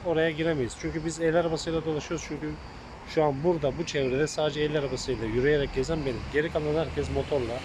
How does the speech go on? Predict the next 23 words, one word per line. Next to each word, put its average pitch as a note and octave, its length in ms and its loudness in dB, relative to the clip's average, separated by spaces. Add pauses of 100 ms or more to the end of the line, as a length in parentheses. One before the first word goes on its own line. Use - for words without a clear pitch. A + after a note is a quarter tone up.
(100)
arabalarla, C3+ 420 2 (120)
kamyonetlerle, C#3 640 0
onlarla C#3+ 460 -2
dolaşıyor. C3+ 360 -2 (600)
Benim F#3+ 200 4
önümden E3 400 2
bir F3 40 -4
sokağa E3 360 0
girdikleri D3+ 540 0
anda D3 300 -2 (180)
benim D3+ 200 0
o D3 40 -2
sokağa C#3+ 320 -2
girmem C3+ 380 0
gerekiyor. B2 380 -4 (480)
Ama D3 120 2
bu D3+ 60 -2
sefer E3 240 2
hem D#3+ 200 2
zaman D#3+ 240 2
yetmiyor D3+ 480 -2
işte, D3+ 220 -4 (760)
hem D#3 220 -2